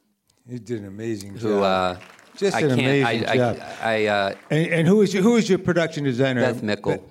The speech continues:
Speaker 1: oh,
Speaker 2: absolute genius.
Speaker 1: unbelievable.
Speaker 2: Gen-, uh, one of the
Speaker 1: Unbelievable.
Speaker 2: rising greatest talents in the trade right now.
Speaker 1: Man.
Speaker 2: She's so amazing. Um, really, there, I, I, this, uh, Dick, Beth, uh,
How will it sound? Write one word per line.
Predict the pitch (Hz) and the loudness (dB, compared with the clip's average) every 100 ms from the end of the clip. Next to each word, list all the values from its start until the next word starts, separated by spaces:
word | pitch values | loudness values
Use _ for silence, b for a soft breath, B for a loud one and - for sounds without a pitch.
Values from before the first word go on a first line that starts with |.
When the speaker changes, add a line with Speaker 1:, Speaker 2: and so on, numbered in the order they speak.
| - | -8
Speaker 1:
oh, | 127 | -4
Speaker 2:
absolute | 117 110 113 101 | -4 -4 -6 -8
genius. | - 98 92 | -6 -8 -4
Speaker 1:
unbelievable. | 180 170 151 143 143 127 120 110 | -2 0 0 2 2 0 -2 -6
Speaker 2:
Gen-, | 107 113 107 - | -10 -8 -8 -10
uh, | - 101 - _ _ - | -16 -18 -20 _ _ -8
one | 120 117 | -4 -2
of | |
the | 151 | 0
Speaker 1:
Unbelievable. | 135 131 120 117 | 0 2 2 0
Speaker 2:
rising | 98 101 101 104 98 95 92 | 0 0 -2 -2 -2 -4 -4
greatest | 107 95 90 - | -4 -4 -8 -6
talents | 104 92 92 - | -6 -6 -8 -10
in | 98 | -10
the | 90 | -10
trade | - 95 90 | -8 -8 -6
right | 92 92 | -8 -8
now. | 92 123 | -6 -2
Speaker 1:
Man. | 131 110 | 0 -2
Speaker 2:
She's | 95 | -4
so | 110 95 | -4 -4
amazing. | 92 90 90 92 - | -4 -8 -12 -14 -10
Um, | 104 95 90 87 b b b b b b | -6 -4 -6 -12 b b b b b b
really, | 139 165 | -2 0
there, | - 127 120 - - | 0 0 0 -4 -6
I, | |
I, | 120 - | -6 -4
this, | 120 - | -6 -4
uh, | 110 98 - _ _ _ _ _ _ - | -2 -2 -4 _ _ _ _ _ _ -12
Dick, | 131 147 151 - _ _ _ _ _ _ _ _ _ _ _ _ _ - - | -4 -4 -4 -18 _ _ _ _ _ _ _ _ _ _ _ _ _ -20 -8
Beth, | 113 113 - - - _ _ | -4 -4 -6 -16 -20 _ _
uh, | 107 101 92 | -6 -4 -6